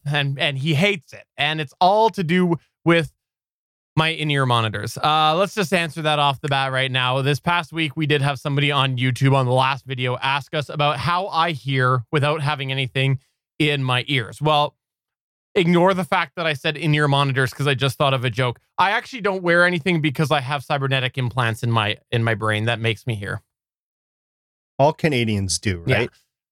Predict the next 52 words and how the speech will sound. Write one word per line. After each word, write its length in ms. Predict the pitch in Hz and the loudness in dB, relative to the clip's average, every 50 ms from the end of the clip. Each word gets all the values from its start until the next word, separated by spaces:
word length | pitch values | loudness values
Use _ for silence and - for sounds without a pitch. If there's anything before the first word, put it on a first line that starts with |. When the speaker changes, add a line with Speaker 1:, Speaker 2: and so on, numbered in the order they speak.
| _ _ _ _ _ _ - | _ _ _ _ _ _ -4
Speaker 2:
Yeah. 160 | 117 104 90 - _ _ | -2 -2 -2 -4 _ _
Speaker 1:
Kidding 320 | - 208 214 214 214 208 196 | 0 2 2 2 2 0 0
aside, 440 | 151 - 190 156 151 156 156 156 - | 0 2 2 2 2 2 0 -2 -4
I 140 | 156 156 165 | -4 -2 -2
actually 400 | 170 165 175 175 - - 190 175 | 0 -2 -2 -2 -4 -8 -6 -4
use 160 | 165 165 139 | -2 0 0
what's 140 | 139 156 - | 0 -2 0
called 220 | - 160 151 135 - - | 0 0 -2 0 0 0
in-ear 280 | 156 151 151 151 143 | 2 4 4 4 4
monitors, 480 | 135 131 131 135 139 135 151 160 151 - | 4 4 2 2 2 2 2 2 2 2
so 140 | - 147 135 | 2 2 2
it's 100 | 131 - | 2 0
hard 540 | - - - 156 160 160 170 180 180 147 | -4 -2 2 2 4 4 4 2 0 0
to 100 | - 165 | -2 -2
see, 240 | 139 - - 165 156 | -2 0 2 4 4
but 180 | 139 143 131 - | 4 4 2 0
they 120 | 131 123 | 0 2
are 200 | 123 139 175 202 | 2 2 2 2
there. 400 | 175 156 139 120 113 120 127 - - _ _ | 2 2 2 2 0 0 -2 -2 -6 _ _
Um, 340 | - 120 123 120 120 120 135 | 0 0 2 2 2 2 2
and 140 | - 143 143 | 0 0 0
I 40 | 143 | -2
use 340 | 143 147 151 143 143 135 - | -2 -2 -2 -2 -2 -2 -4
clear 520 | - - - - 160 170 180 185 185 185 | -8 -10 -4 0 2 4 6 6 6 6
ones. 540 | 165 143 127 117 110 120 135 143 - - - - | 4 4 4 4 4 4 2 2 0 -4 -6 -2
Um, 640 | - 123 120 117 117 113 113 113 113 110 113 117 117 117 | 0 2 4 4 4 6 6 6 6 4 4 2 2 2
they're 220 | 135 143 147 147 | 2 2 2 2
the 120 | 135 139 | 0 -2
Shure 260 | 131 - - 175 170 - | -2 0 2 4 4 4
S 260 | 139 143 139 - - | 2 0 -4 -4 -4
E 120 | 147 135 | -4 -4
two 220 | 120 - - 139 131 | -2 0 2 4 4
one 200 | 131 127 120 107 | 4 4 2 0
fives. 480 | - 127 123 117 120 120 110 107 - _ _ _ _ _ - | 0 2 2 2 2 0 -2 -6 -10 _ _ _ _ _ -2
I 80 | 175 226 | -2 -2
actually 240 | 262 - - 381 349 | -2 -2 -4 -2 0
think 180 | 381 370 339 | 0 2 2
it 120 | 349 320 254 | 2 2 2
might 180 | 226 220 220 | 2 0 0
be 100 | 220 202 | 0 -2
time 200 | - 180 170 147 | -2 -2 -2 -2
for 80 | - 160 | -2 0
me 100 | 151 143 | 0 2
to 60 | 131 | 2
replace 360 | 127 123 110 135 135 127 117 - | 2 2 2 2 0 0 0 -2
them 220 | - 120 113 110 | 0 0 0 0
for 140 | - - 117 | 0 0 0
a 60 | 107 | 0
couple 240 | - 120 117 127 123 | 0 -2 -2 -2 -2
of 60 | 110 | 0
reasons, 380 | 117 120 117 107 120 113 107 - | 2 2 2 2 2 0 2 2
but 220 | 131 123 120 | 2 0 0